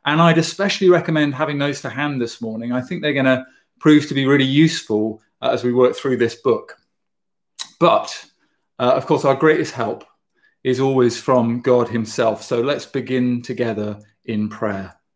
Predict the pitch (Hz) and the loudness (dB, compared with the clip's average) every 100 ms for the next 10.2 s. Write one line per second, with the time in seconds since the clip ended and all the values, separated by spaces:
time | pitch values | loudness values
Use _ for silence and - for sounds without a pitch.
0 | _ _ _ _ _ _ _ _ _ _ | _ _ _ _ _ _ _ _ _ _
1 | 190 170 170 170 185 185 185 185 165 151 | 2 6 4 4 4 2 2 0 2 2
2 | 135 131 165 165 156 127 143 156 165 151 | 0 -2 -2 -2 -6 -8 -4 -2 -2 -4
3 | 147 143 135 127 127 127 135 135 131 127 | -4 -2 -2 -2 -2 0 -2 -2 -4 -6
4 | 127 110 107 107 107 - _ _ _ _ | -6 -4 -4 -4 -8 -14 _ _ _ _
5 | _ 151 185 185 175 160 147 147 170 190 | _ 0 2 4 4 4 4 6 6 4
6 | 202 196 180 170 170 170 165 - _ 135 | 2 2 4 4 2 0 -6 -14 _ -8
7 | 151 185 190 151 143 139 170 170 113 107 | -2 0 0 0 -2 0 0 0 -2 -4
8 | - - - _ _ 135 131 - 156 151 | -8 -18 -20 _ _ -6 -6 -6 0 0
9 | 147 147 135 127 131 131 123 117 - 120 | 0 -6 -6 -6 -8 -4 -4 -4 -8 -10
10 | 104 - | -10 -12